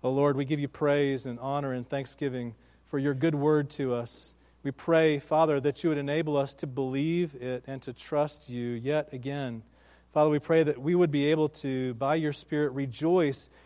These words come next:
in the good news of your coming in the flesh, that we might believe it, remarkable as it is, and have life in your name. For these things we give you praise and thanks. In Jesus' name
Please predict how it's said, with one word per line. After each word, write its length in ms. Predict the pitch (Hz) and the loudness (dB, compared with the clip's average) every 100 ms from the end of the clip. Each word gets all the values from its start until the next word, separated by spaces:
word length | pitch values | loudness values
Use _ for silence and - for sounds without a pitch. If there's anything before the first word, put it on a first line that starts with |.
| _ | _
in 100 | 151 | -4
the 80 | 156 | -2
good 260 | 131 190 185 | 4 6 6
news 440 | 175 190 185 165 | 4 2 2 0
of 120 | 151 | -4
your 120 | 139 147 | -4 -4
coming 440 | - 190 190 175 | -6 -4 -2 -2
in 80 | 165 | -4
the 60 | |
flesh, 540 | 143 135 123 117 - - _ _ _ - | -4 -4 -4 -6 -16 -20 _ _ _ -8
that 80 | 131 | -6
we 140 | 156 | -2
might 380 | 156 147 127 123 | 0 -2 -4 -4
believe 720 | 151 127 131 190 214 208 139 | -4 -2 -2 0 0 -2 -6
it, 360 | 117 110 - - _ _ - | -12 -12 -16 -20 _ _ -6
remarkable 800 | 147 139 143 175 185 165 165 135 | -4 2 4 4 4 0 0 0
as 340 | 143 147 143 | 2 2 0
it 160 | 131 135 | -10 -10
is, 460 | 127 120 113 113 127 | -8 -6 -8 -10 -12
and 160 | 123 | -12
have 380 | 123 135 127 110 | -6 -4 -4 -6
life 560 | 120 131 131 120 117 - | -8 -4 -2 -4 -8 -12
in 420 | 143 139 143 139 123 | -8 -4 -4 -6 -8
your 380 | 123 127 127 120 | -6 -4 -4 -4
name. 480 | 120 123 120 120 117 | -8 -8 -6 -8 -8
For 140 | 127 | -8
these 280 | 120 143 135 | -6 -6 -6
things 480 | - 127 117 113 - _ _ _ _ | -8 -6 -6 -10 -16 _ _ _ _
we 120 | 127 | -10
give 180 | 120 127 | -6 -6
you 100 | 113 | -8
praise 600 | 110 - 131 127 127 120 | -10 -4 -2 0 -2 -6
and 180 | 123 120 | -12 -12
thanks. 580 | 117 110 110 - - - _ _ _ - | -12 -14 -16 -20 -20 -20 _ _ _ -12
In 140 | 123 | -10
Jesus' 400 | 113 131 120 110 | -6 -6 -6 -12
name 280 | 110 104 101 | -14 -14 -16